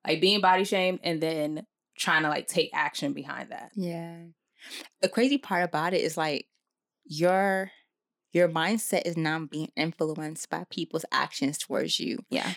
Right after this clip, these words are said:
Speaker 2: 'Cause the funny thing about it, I always say, "Oh, you got some big boobs, <laughs> C M B C." And you'd be like, "What? No, I don't." And I was like, "Oh, it's your mom, your mom's genes, you know?"
Speaker 1: Yeah.
Speaker 2: And he was just like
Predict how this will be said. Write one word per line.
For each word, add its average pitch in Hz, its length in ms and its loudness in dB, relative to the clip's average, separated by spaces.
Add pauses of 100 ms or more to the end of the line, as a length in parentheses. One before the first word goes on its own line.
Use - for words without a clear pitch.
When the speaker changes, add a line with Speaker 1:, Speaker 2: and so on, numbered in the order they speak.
(100)
Speaker 2:
'Cause 240 140 6
the 214 80 6
funny 277 220 4
thing 269 200 4
about 190 240 2
it, 175 120 4
I 160 100 6
always 214 340 4
say, 185 340 4 (140)
"Oh, 220 60 4
you 302 80 6
got 349 140 4
some 262 140 6
big 202 240 2
boobs, 208 240 2
<laughs> - 40 -8
C 208 100 4
M 202 100 10
B 208 60 8
C." 208 480 0
And 190 160 4
you'd 254 100 6
be 302 60 6
like, 214 220 6
"What? 175 420 6
No, 208 100 4
I 233 140 4
don't." 190 320 2 (260)
And 156 80 2
I 170 60 4
was 175 120 0
like, 151 160 4
"Oh, 143 160 8
it's 156 100 4
your 139 100 4
mom, 135 320 0
your 156 80 -2
mom's 147 260 2
genes, 147 260 0
you 175 100 2
know?" 156 180 6
Speaker 1:
Yeah. 165 260 4
Speaker 2:
And 190 100 6
he 233 60 8
was 269 100 4
just 262 140 0
like 190 160 2